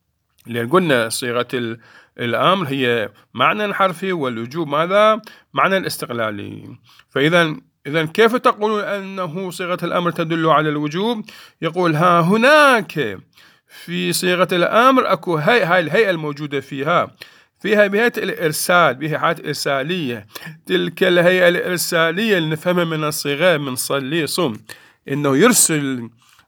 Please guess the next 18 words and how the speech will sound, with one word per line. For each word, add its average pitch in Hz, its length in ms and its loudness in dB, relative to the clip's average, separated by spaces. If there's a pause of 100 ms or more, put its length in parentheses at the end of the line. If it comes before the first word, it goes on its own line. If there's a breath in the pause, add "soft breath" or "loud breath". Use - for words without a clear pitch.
(100)
أنه 135 400 -4 (500)
المولد 143 840 0
يرسل 170 420 0
العبد 160 380 2
إلى 170 140 -2
ذلك 202 400 -2
العمل، 131 400 -4
إلى 180 220 -4
الصلاة. 131 480 -2 (400 soft breath)
هاي 277 180 2
اله-، 208 260 4
الإرسالية 190 920 0
تدل 185 400 0
على 123 240 0
الوجوب، 107 680 -10
لا 226 300 4
نفس 214 240 -6
الصيغة. 113 640 -14